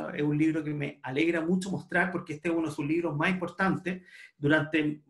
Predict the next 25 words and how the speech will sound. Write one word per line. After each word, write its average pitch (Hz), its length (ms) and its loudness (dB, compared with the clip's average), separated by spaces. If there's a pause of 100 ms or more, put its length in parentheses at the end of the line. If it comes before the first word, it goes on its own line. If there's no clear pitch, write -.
muchos 180 420 0
años 185 480 2
era 147 180 -6
imposible 170 520 -2
de 180 80 2
conseguir, 156 560 -4
pero 180 200 4
felizmente, 180 720 -2 (360)
eh, 123 920 -6 (100)
una 139 920 -4
editorial 139 640 0
y 151 60 0
librería 139 440 0
muy 202 180 2
importante, 160 800 -2
que 151 120 -6
vamos 143 160 -2
a - 20 -2
aludir 143 220 -2
varias 147 200 0
veces, 147 240 -8
que 147 120 -6
es 143 60 -4
Naranja 151 420 0
Publicaciones, 185 760 0